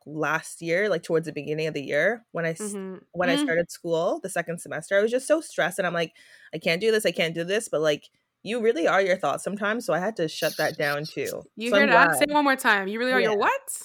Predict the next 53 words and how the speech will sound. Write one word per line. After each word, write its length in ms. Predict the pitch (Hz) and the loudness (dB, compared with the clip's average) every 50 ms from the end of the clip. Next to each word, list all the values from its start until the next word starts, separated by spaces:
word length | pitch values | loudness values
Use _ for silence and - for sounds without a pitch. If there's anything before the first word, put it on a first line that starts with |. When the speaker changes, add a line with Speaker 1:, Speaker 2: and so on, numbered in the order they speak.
| - _ _ _ _ _ _ - | -18 _ _ _ _ _ _ -4
Speaker 1:
Thoughts, 420 | 165 180 208 208 185 170 - - | 0 2 2 2 2 0 -2 -6
you 60 | 190 185 | -4 0
gotta 200 | 208 190 165 160 | 0 2 2 0
shut 300 | - - - 202 202 - - | -4 0 0 0 0 2 0
that 200 | 185 165 151 - | 0 0 2 2
down, 220 | 180 180 208 214 - - | 2 4 4 4 6 8
or, 240 | 277 285 - - - | 8 8 8 6 6
or 140 | 262 294 294 - | 6 6 6 6
even 200 | 311 339 466 427 | 2 2 2 2
just, 120 | 440 440 440 | 2 4 4
like, 100 | 466 349 254 | 4 4 4
reworking 560 | 220 262 269 214 175 165 175 - 226 233 247 | 2 0 2 4 4 4 4 2 -2 -2 -2
them, 140 | 302 311 233 | -2 2 2
like, 160 | 208 214 - | 0 0 0
even 180 | 160 220 240 254 | -4 -4 0 0
in 80 | 233 208 | 2 2
negative 280 | 185 175 185 190 185 190 | 2 2 2 0 -4 -2
situations, 500 | - 180 - 165 156 160 175 - 208 208 180 | -6 -8 -4 -2 -2 -2 -2 -2 0 0 0
I 60 | 175 | 2
find, 260 | - 175 175 180 185 | 2 2 2 2 2
like, 220 | 175 160 156 - _ _ _ _ _ _ - | 2 0 0 -2 _ _ _ _ _ _ -6
changing 340 | - - 214 208 214 214 214 | 2 4 4 6 6 4 2
the 80 | 202 190 | 4 4
way 100 | 190 180 | 4 4
you're 120 | 180 175 | 4 2
thinking 400 | 180 - 151 151 160 208 202 208 | 2 0 -2 -2 0 0 -2 0
just 160 | 180 180 - 170 | -2 -4 -6 -2
makes 260 | 160 156 160 - - | -2 -2 -2 0 -2
it 100 | 165 - | -2 -2
all 240 | - 151 147 151 156 | 0 -4 -2 -2 -4
so 240 | - - 160 143 139 | -4 0 0 0 0
much 260 | 139 147 - - - | -2 -6 -8 -8 -8
more, 240 | 143 143 143 147 143 | -4 -2 -2 -2 -2
like, 280 | 131 - 98 - _ - | -4 -6 -8 -8 _ -6
you 60 | 226 | -6
know, 240 | 196 180 208 311 285 _ _ _ _ - | -4 -4 -4 -6 -8 _ _ _ _ -6
like, 160 | 180 175 170 - | -6 -6 -4 -2
bearable, 520 | 156 151 156 160 196 226 262 311 359 - - | -2 -2 -2 -2 -2 -2 -2 -2 -4 -6 -10
I 40 | - 277 294 | -6 -4 -2
Speaker 2:
And 120 | 277 294 | 0 0
Speaker 1:
guess? 0 | |
Speaker 2:
it 80 | 320 - | 0 0
always 320 | 269 269 285 330 392 440 427 - | 0 0 2 4 2 2 2 0
seemed 180 | - 302 294 294 | -2 -2 -2 -2
like 120 | 302 302 | -4 -4
such 140 | - 285 - | -6 -8 -6
mumbo 340 | 220 202 190 190 202 202 202 | -6 -6 -6 -4 -4 -4 -4
jumbo 260 | 190 190 196 202 202 | -4 -6 -6 -6 -6
to 80 | 196 190 | -6 -6
me, 120 | 190 185 | -10 -8
like, 280 | 185 185 175 180 185 - | -6 -6 -6 -6 -6 -2
"Oh, 280 | 214 208 214 214 208 208 | 0 0 2 2 2 0
like, 360 | 220 202 196 202 196 - - | 0 -2 -2 -4 -4 -8 -12